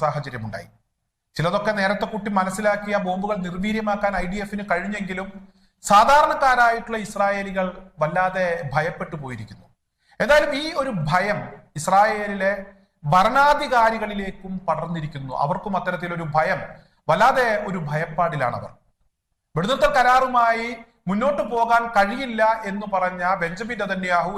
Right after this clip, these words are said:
ഏറ്റവും അവസാനം ഈജിപ്തിലെ കെയ്റോയിൽ നടക്കുന്ന വെടിനിർത്തൽ, രണ്ടാം ഘട്ട വെടിനിർത്തൽ കരാർ ചർച്ചയിൽ പങ്കെടുക്കാൻ പ്രതിനിധികളെ അയക്കുന്നതിന് വേണ്ടി തീരുമാനിച്ചിരിക്കുന്നു.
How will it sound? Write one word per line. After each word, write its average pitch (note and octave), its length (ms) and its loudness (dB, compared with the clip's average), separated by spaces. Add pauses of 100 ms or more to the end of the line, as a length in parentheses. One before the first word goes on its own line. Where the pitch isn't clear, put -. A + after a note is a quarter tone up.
ഏറ്റവും A3+ 320 -4
അവസാനം F#3 480 0 (680)
ഈജിപ്തിലെ B3+ 420 -2 (100)
കെയ്റോയിൽ A#3 480 0
നടക്കുന്ന G#3 480 -2
വെടിനിർത്തൽ, G#3 480 -4 (200)
രണ്ടാം F#3 300 2
ഘട്ട A3 200 -4
വെടിനിർത്തൽ G3+ 420 -6
കരാർ F#3+ 200 2 (100)
ചർച്ചയിൽ F#3+ 460 -4
പങ്കെടുക്കാൻ F3+ 540 -2
പ്രതിനിധികളെ F#3+ 600 -2 (440)
അയക്കുന്നതിന് F3 520 -4
വേണ്ടി D#3 200 -4
തീരുമാനിച്ചിരിക്കുന്നു. C3 680 -6